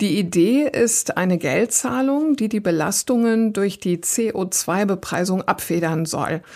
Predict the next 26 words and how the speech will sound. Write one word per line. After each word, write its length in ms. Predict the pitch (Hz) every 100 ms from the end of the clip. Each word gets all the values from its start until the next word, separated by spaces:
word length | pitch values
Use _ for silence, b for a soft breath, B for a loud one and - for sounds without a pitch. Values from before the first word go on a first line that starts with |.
| B B B
Vorbilder 680 | - - 202 240 262 262
gibt 340 | 262 233 226 -
es 220 | 214 -
in 240 | - 175
Österreich, 920 | - 208 254 - 240 208 214 269 302 -
in 160 | 185
der 100 | 170
Schweiz 500 | 165 - 147 202 226
oder 220 | - 185 -
in 140 | 175
Kanada. 640 | - 185 214 151 120 - 175 B B B B B
Der 100 | -
Politikwissenschaftler 1080 | - 180 180 277 - 247 226 214 226 - 214
Frank 280 | - 175 156
Nullmeier, 840 | 165 185 311 277 147 151 175 269 339
emeritierter 720 | - 202 190 180 - 226 247
Professor 640 | 226 - 180 202 220 - 202
an 240 | 180 170
der 160 | 165 175
Uni 200 | 170 165
Bremen, 640 | 175 170 175 240 330 359
der 140 | 156
die 100 | 151
Studie 400 | 160 - 196 202
gemacht 380 | 220 226 226 -
hat, 240 | 277 311